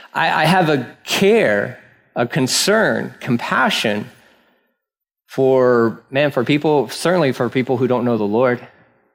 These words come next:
Um, and that's a supernatural thing. That's what transformation is. That's how our lives should be marked by that transformation. When you surrender your life to Jesus, transformation has to take place.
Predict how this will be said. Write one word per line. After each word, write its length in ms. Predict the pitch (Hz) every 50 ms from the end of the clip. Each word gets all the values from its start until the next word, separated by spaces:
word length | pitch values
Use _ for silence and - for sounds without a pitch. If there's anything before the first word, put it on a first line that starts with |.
| _ _ _ _ _ _ _ _ _ _ _ _ _ _ _ _ _ _
Um, 380 | - - 113 117 113 113 113 113 -
and 100 | 127 139
that's 160 | 170 180 -
a 80 | 143
supernatural 800 | 135 - - 180 175 - 127 107 101 107 113 185 208 - - 90
thing. 320 | 85 - - - - - - _ _ _ _ _ _ _ _ _ _ _ _ _ _ _ _ _
That's 240 | - 120 143 - -
what 160 | 160 143 123
transformation 760 | - - 151 147 139 - - 127 120 120 113 107 - - 101
is. 500 | 117 135 110 85 - - - - - - _ _ _ _ _ _ _ _ _ _
That's 160 | - 123 -
how 100 | - 156
our 140 | 143 135 131
lives 260 | 120 123 135 127 120
should 200 | - - 151 143
be 100 | 127 131
marked 340 | 117 113 123 131 151 - -
by 200 | - 110 123 151
that 260 | 151 107 95 90 -
transformation. 800 | - - 127 127 - - 117 104 120 151 170 - - 98 98 104
When 100 | 101 113
you 80 | 113 117
surrender 260 | 117 - 139 135 143
your 120 | 139 131 127
life 140 | 123 120
to 80 | - 120
Jesus, 420 | 110 127 151 147 110 110 107 - - - - - - - - - _
transformation 640 | - - 143 156 - - 135 131 131 131 127 - 117
has 220 | 117 120 113 -
to 60 | -
take 200 | 104 - 104 98
place. 480 | - - 120 107 101 101 - - -